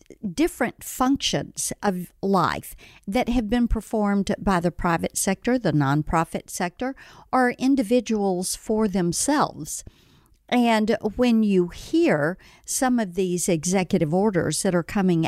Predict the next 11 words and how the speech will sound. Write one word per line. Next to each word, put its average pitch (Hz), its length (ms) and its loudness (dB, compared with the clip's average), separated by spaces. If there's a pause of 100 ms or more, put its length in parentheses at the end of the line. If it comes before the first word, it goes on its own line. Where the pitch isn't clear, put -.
out 180 380 -2 (360)
of 185 160 -2
the 185 100 2
Biden 180 540 4
administration, 156 1160 0 (480)
look 254 240 0
at 294 100 0
the 185 140 0
executive 185 600 -2
orders 175 380 0
on 160 240 -2